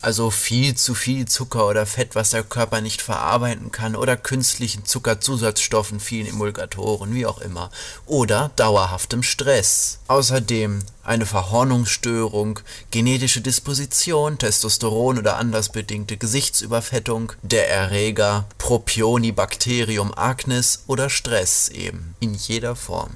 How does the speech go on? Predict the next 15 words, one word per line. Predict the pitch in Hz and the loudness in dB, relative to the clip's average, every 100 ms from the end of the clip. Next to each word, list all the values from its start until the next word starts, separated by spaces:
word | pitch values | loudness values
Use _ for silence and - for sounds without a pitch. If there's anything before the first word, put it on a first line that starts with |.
| - | -10
Viele | - - 160 196 | -2 0 2 2
persönliche | 208 147 127 123 131 127 110 | 2 2 2 2 2 0 -2
Faktoren | 107 104 - 135 139 107 117 | -4 -6 -2 2 2 2 0
können | 113 120 143 | 0 -2 -2
Pickel | - 117 131 | -4 -4 -4
begünstigen | 120 127 170 220 - 104 95 95 - - - | -4 -6 -2 -2 -2 -2 -4 -8 -12 -16 -6
und | 120 127 | 0 2
Stress | - 135 170 165 - | 2 4 4 2 0
gilt | 107 | 0
neben | 117 117 113 | 0 0 2
der | 110 | 2
Pubertät | 120 107 98 - 117 113 | 2 0 0 2 0 0
allerdings | 120 123 131 147 - - | 0 0 -2 -2 -2 0
als | 147 - - | -2 -2 0
Hauptauslöser. | 131 - - 107 117 - - 90 92 87 73 80 | -2 -2 -4 0 2 2 0 -4 -4 -4 -6 -10